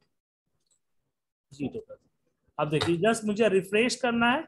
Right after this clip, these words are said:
Refresh करते ही जी total आ गया। तो ये, ये जो है पूरी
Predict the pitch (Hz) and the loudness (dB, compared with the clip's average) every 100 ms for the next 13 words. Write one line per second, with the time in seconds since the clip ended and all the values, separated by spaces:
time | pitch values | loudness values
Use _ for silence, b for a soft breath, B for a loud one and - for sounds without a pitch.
0 | _ _ _ _ _ - 190 208 240 240 | _ _ _ _ _ -6 -2 0 0 -2
1 | 208 190 202 185 196 202 214 220 233 269 | -4 -4 -4 -4 -8 -8 -4 -2 0 -4
2 | - _ _ _ _ _ _ _ _ _ | -6 _ _ _ _ _ _ _ _ _
3 | _ _ _ _ _ _ _ _ _ _ | _ _ _ _ _ _ _ _ _ _
4 | _ _ _ _ _ _ _ _ _ - | _ _ _ _ _ _ _ _ _ 0
5 | 311 349 - - 240 320 294 240 262 285 | 4 4 0 2 4 6 6 8 6 4
6 | 226 233 | 0 2